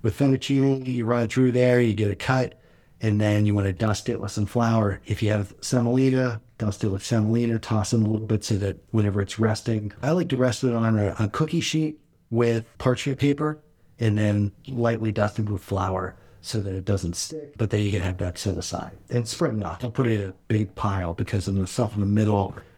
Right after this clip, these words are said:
it'll be real humid. The stuff on the outside will be drier. Kind of get it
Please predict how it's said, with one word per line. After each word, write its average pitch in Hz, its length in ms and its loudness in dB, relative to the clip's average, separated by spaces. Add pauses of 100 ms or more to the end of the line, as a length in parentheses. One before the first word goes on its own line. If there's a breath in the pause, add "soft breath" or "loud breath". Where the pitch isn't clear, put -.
it'll 104 160 2
be 104 140 0
real 101 220 2
humid. 107 420 0
The 95 100 -4
stuff - 240 -6
on 95 60 -4
the 98 120 -2
outside 92 340 -6
will 87 80 -6
be - 120 -2
drier. 107 340 2
Kind 151 260 0
of 92 60 -10 (220)
get 107 160 0
it - 180 -4